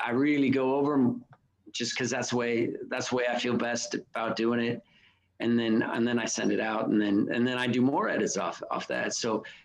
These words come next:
so, uh, you know, the thing with, with writing novels is it's, it's,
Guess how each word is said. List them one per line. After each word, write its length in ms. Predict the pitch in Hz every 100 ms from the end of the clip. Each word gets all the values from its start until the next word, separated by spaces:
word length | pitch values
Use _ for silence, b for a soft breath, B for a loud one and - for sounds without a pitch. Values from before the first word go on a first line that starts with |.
| _ -
so, 300 | - 127 120
uh, 320 | 117 113 - - _ _ _ _
you 160 | 135 143
know, 440 | 143 139 156 160
the 140 | 139
thing 240 | 131 175 156
with, 220 | 139 - - -
with 160 | 123 123
writing 220 | 147 131
novels 380 | 147 151 120 120
is 140 | 110
it's, 280 | 113 - -
it's, 260 | 113 -